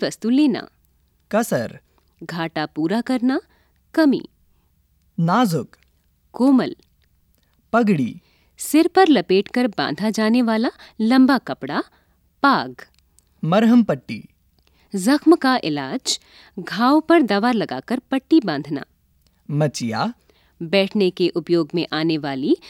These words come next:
Speaker 1: सुतली आदि से बुनी छोटी चौकोर खाट।
Speaker 2: मुखातिब,
Speaker 1: देखकर बात करना।
Speaker 2: डलिया,
Speaker 1: बांस का बना एक छोटा पात्र।
Speaker 2: फबना,
Speaker 1: सजना,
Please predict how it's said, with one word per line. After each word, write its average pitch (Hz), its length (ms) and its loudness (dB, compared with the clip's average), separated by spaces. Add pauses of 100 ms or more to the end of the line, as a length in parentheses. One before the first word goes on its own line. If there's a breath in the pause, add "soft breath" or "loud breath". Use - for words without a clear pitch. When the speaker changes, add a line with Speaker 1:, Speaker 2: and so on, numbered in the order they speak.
(120)
Speaker 1:
सुतली 320 500 4
आदि 202 360 -2
से 269 200 0
बुनी 196 400 0 (300 soft breath)
छोटी 262 560 0 (120)
चौकोर 170 640 -4
खाट। - 480 -4 (540)
Speaker 2:
मुखातिब, 165 680 -2 (440)
Speaker 1:
देखकर 302 680 0 (120)
बात 160 260 -4
करना। 139 400 -8 (680)
Speaker 2:
डलिया, 135 540 -4 (280 soft breath)
Speaker 1:
बांस 180 380 -4
का 160 160 -8
बना 156 420 -6
एक 349 220 -2
छोटा 208 380 -4
पात्र। - 500 -14 (680)
Speaker 2:
फबना, 170 640 0 (360)
Speaker 1:
सजना, 220 600 -2